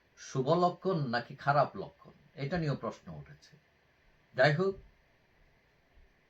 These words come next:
যে জঙ্গি, সে জঙ্গি হিসাবে আখ্যায়িত হোক, যিনি গুণী, তিনি গুণী হিসাবেই আখ্যায়িত হন।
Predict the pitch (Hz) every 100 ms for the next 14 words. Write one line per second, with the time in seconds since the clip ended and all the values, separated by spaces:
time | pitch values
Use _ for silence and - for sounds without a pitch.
0 | _ 98 117 147 - 156 170 180 214 214
1 | - _ _ - 143 131 127 147 165 196
2 | 202 202 180 208 190 185 165 - 190 180
3 | 175 185 196 - - _ _ - - -
4 | 156 170 139 143 160 190 190 143 101 113
5 | 165 196 214 208 208 196 185 185 185 180
6 | 165 160